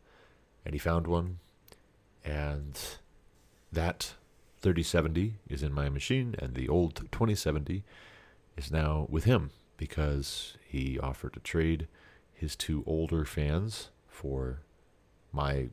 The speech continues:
video card that I have no use for, that's just taking up space. I have no intention, I have no time to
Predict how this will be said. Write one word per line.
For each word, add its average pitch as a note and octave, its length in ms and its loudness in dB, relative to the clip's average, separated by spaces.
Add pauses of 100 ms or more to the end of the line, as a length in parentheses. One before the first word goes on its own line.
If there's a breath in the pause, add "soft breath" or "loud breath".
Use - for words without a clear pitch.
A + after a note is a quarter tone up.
(160)
video C#2+ 220 0
card D2 260 0
that C#2+ 80 -4
I C#2 60 0
have C#2 160 -2
no C#2 60 -2
use C#2 200 -2
for, G2 300 2
that's F2+ 180 -6
just - 300 -10 (160)
taking - 280 -6
up - 120 -10
space. - 480 2 (680 soft breath)
I C#2+ 40 -6
have C#2+ 180 -6
no B1 60 -4
intention, C#2 400 -2
I - 20 0
have D2 140 -4
no D2 80 0
time C#2+ 480 -2 (1000 loud breath)
to D2 380 2